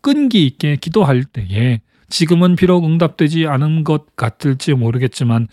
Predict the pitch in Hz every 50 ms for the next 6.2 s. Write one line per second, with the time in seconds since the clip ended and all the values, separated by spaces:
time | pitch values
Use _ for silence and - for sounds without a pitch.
0 | _ _ - - 120 123 117 120 123 120 156 185 175 175 185 185 185 208 226 -
1 | - 185 185 185 180 170 165 - 160 139 - 147 143 160 160 165 175 160 - 135
2 | 123 127 127 131 123 - 135 123 127 - - 135 127 143 165 180 139 165 196 214
3 | 226 - - 185 - - 196 185 185 170 160 165 160 151 - - - 175 170 165
4 | 156 - 131 156 143 135 156 170 180 180 - _ _ _ _ - - 208 233 247
5 | 233 208 - - 170 170 147 - 190 180 175 175 175 165 131 117 110 104 101 101
6 | 104 139 185 226